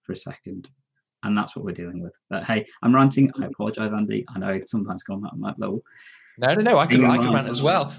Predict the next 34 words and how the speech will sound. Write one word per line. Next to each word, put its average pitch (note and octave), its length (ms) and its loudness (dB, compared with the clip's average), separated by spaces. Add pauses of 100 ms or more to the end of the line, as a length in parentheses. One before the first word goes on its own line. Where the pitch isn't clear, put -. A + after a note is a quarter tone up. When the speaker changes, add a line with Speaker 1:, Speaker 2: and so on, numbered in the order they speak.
Speaker 2:
Where, G#3+ 160 -4
where, G3+ 180 -2
where, F#3+ 220 2
where, F#3+ 260 4
where's G#3+ 240 2
the F#3+ 80 0
workforce, F#3+ 400 2
Gandhi? G#2+ 300 0
Even A#2 320 -2
if E3 100 -4
you D#3+ 80 -2
had D3 160 -2
the C3+ 80 -10
money, C3+ 460 -4
where C#3+ 180 2
would C#3+ 220 0
you C3+ 320 -2
find D3+ 280 -2
all C3 120 0
of A2 60 -4
these G2+ 160 -4
people? F#2+ 420 -8
It - 80 -10
takes C#3+ 200 -6
five C3 280 -4
years, A#2 260 -2
it G#2+ 120 -14
takes C#3 200 -6
ten C#3+ 240 -4
years F2+ 320 -2
to, F#2+ 300 -6
well, D2+ 260 -8 (240)
what, - 160 -20 (200)
seven G#2+ 360 -6